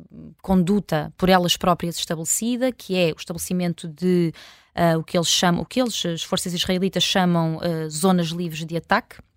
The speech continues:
Eh, portanto, espera-se da parte dos Estados Unidos e de todos nós, obviamente,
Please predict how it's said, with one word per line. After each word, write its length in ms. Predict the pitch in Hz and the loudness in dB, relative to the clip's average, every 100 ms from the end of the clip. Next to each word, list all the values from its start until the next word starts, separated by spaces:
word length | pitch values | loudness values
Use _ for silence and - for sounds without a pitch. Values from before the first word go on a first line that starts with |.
| _ _ _ _ - - | _ _ _ _ -12 -8
Eh, 140 | 175 | -8
portanto, 320 | - - 165 | -6 -6 -4
espera-se 560 | - 185 175 160 - - - - - | -2 0 0 0 -4 -6 -10 -10 -2
da 60 | |
parte 200 | - 175 | 2 2
dos 100 | 175 | 0
Estados 240 | - 170 156 | 0 0 0
Unidos 240 | 226 214 | 0 0
e 20 | |
de 60 | 175 | -4
todos 260 | - 170 156 | -4 -4 0
nós, 220 | 196 170 | 0 0
obviamente, 480 | 160 170 180 165 | -2 -2 0 -2